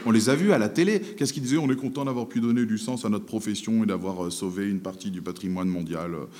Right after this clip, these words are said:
inscrit à l'unesco. » Donner du sens à son travail. D'ailleurs, quand il n'y a plus ce sens, quand il n'y a plus ce sentiment d'utilité,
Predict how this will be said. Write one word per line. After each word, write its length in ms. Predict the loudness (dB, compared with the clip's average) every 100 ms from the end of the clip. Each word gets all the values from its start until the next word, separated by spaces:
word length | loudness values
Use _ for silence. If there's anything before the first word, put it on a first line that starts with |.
| -18 -12
inscrit 280 | -12 -6 -6
à 60 |
l'unesco. » 540 | -2 -2 -4 -6 -10 -12 -20 -20 -20 -20 _ _ -6
Donner 260 | 0 0
du 100 | 0
sens 420 | -4 -4 -4 -6 -10 -16 -10
à 100 | -8
son 180 | -6
travail. 340 | -6 -6 -4 0
D'ailleurs, 420 | 2 2 0 -6 -16 -20 -20 -20 -20 -20 -20 -20 -20 -6
quand 220 | -4 2
il 60 | 4
n'y 80 |
a 40 | 2
plus 200 | 0 -4
ce 160 | -2
sens, 420 | -4 -4 -6 -8 -14 -8
quand 200 | -4 0
il 20 |
n'y 80 | 0
a 40 |
plus 160 | 0 -4
ce 120 | -4
sentiment 540 | -4 -6 -6 -4 -2
d'utilité, 720 | -2 -4 -6 -6 -6 -4 -4